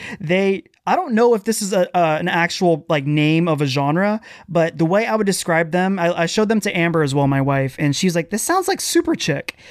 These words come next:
It's, it kinda sounds like them, but it, I, it, I don't know if this is a real genre. I call it skate pop.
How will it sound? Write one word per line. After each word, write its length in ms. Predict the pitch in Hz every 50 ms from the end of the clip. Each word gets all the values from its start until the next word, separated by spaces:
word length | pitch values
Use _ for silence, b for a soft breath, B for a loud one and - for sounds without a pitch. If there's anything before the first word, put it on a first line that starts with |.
| B B B B B B B
It's, 280 | - 185 170 - - -
it 80 | 202 190
kinda 180 | - 220 254 247
sounds 200 | 247 254 240 214
like 120 | 214 196 -
them, 180 | 202 202 196
but 200 | 170 175 170 170 - -
it, 240 | 185 190 190 _ -
I, 120 | - - -
it, 220 | 202 196 220 262
I 60 | 202 220
don't 100 | 277 302
know 60 | 320
if 40 | 254
this 120 | 285 240
is 60 | 214
a 40 | 220
real 160 | 202 226 214
genre. 340 | 165 196 202 220 240 247 226
I 120 | - 196 202
call 340 | - - - 233 240 233 220
it 140 | 202 - -
skate 560 | - - - - - 170 165 175 - - -
pop. 360 | - - 233 262 285 - -